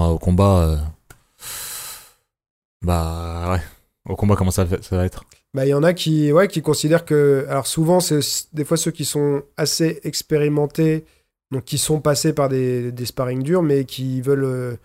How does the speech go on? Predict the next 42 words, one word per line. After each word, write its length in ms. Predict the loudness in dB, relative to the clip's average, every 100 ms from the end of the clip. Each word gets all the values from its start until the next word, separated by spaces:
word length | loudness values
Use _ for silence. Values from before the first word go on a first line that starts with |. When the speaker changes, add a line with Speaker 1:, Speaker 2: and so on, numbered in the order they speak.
| _ _ _ -4
Speaker 2:
la 140 | -2
raison 280 | 0 2 0
principale, 560 | 0 -2 -2 0 2 2
c'est 140 | -2
déjà 280 | -2 0 0
de, 160 | 0
je 80 | -4
pense, 280 | -4 -4 -6
de, 80 | -12
souvent 320 | -12 -8 -4
ce 80 | -4
qu'ils 120 | -6
disent, 160 | -8 -6
c'est 80 | -8
de 40 |
se 100 | -8
préserver 440 | -8 -6 -4 -4 -6
physiquement. 540 | -8 -10 -8 -4 -6 -8 _ -6
Speaker 1:
Aussi, 260 | -2 0
ouais. 100 | 0 -2
Speaker 2:
Tu 100 | -4
vois, 160 | 0 0
parce 200 | -2 -6
que, 260 | -6 -6 -6
bah, 160 | -6
les 120 | -8 -8
coups 180 | -6
dans 80 | -4
la 100 | -6
tête, 440 | -4 -2 -2 -4 -6
Speaker 1:
Après, 260 | -2 2 2
il 40 |
y 20 |
a 60 | 2
Speaker 2:
euh, 40 |
Speaker 1:
appuyer 320 | -2 0 4 6
et 80 |
appuyer. 360 | 4 2 4 4
Speaker 2:
Voilà. 240 | 2 -6 -12 _ _ _ _ -4
Speaker 1:
Il 80 |
y 40 | 0
a, 560 | 2 2 2 2 0